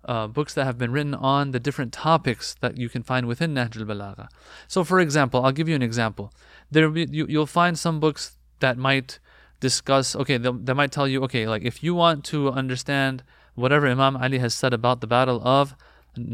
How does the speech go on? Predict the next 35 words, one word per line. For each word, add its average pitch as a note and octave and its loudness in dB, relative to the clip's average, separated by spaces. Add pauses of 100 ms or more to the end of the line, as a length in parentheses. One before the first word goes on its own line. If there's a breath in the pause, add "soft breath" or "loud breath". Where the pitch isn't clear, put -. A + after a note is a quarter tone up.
Jamal, A#2 4 (460 soft breath)
yeah, C3+ 2 (240 soft breath)
well, B2 2
you C#3+ 0
can D3 0
refer C3+ 2
here, D#3+ 2
here, D#3 2
here, D3+ 2
and A#2+ 0
here. A#2 0 (380)
Because C#3+ 4
these G#3+ 4
are A3 6
scattered D3 4
in B2 2
Nahj A#2+ 0
al-Balagha. A2 0
For D3+ -2
example, D#3+ 2 (380 soft breath)
I D#3+ 8
don't E3 4
know, C#3+ 4
sermon F3+ 4
number E3 6
twenty F#3 2
will F3+ 6
be E3 4
about D#3+ 8
the D3 -6
battle D#3+ 8
of C#3 2
Jamal, F3 4
and C#3 0
then E3 2